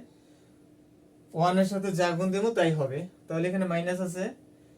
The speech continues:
কি হবে এখানে? sin square A by cos square A।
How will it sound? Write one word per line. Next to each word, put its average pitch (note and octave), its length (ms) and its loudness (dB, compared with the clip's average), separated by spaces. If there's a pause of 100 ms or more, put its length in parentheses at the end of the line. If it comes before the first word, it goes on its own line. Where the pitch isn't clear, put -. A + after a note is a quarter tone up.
(1500)
কি F3+ 100 -4
হবে F3+ 240 2
এখানে? F3+ 420 -2 (2500)
sin E3+ 280 -2
square E3+ 420 -2
A D#3+ 60 0
by F3 120 2 (2750)
cos D#3 180 -2 (180)
square B2+ 260 -8
A। A2+ 220 -16